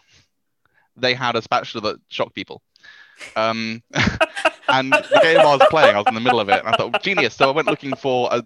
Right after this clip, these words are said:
like, a set of sci-fi gizmos or, like, kitchen equipment or whatever. Um, and then when I had them, I was like, "Well, this basically is a project in itself at this point.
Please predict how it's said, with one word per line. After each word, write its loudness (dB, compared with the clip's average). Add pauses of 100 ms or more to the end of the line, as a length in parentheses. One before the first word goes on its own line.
(100)
like, -2
a -6
set -4
of -14
sci-fi -2
gizmos -8
or, -8
like, -8
kitchen -10
equipment -14
or -16
whatever. -8 (600)
Um, 0
and 0
then 0
when -2
I -2
had 2
them, -6
I -2
was -4
like, -6
"Well, -6
this -8
basically -6
is -10
a -14
project -6
in -10
itself -6
at -14
this -14
point. -18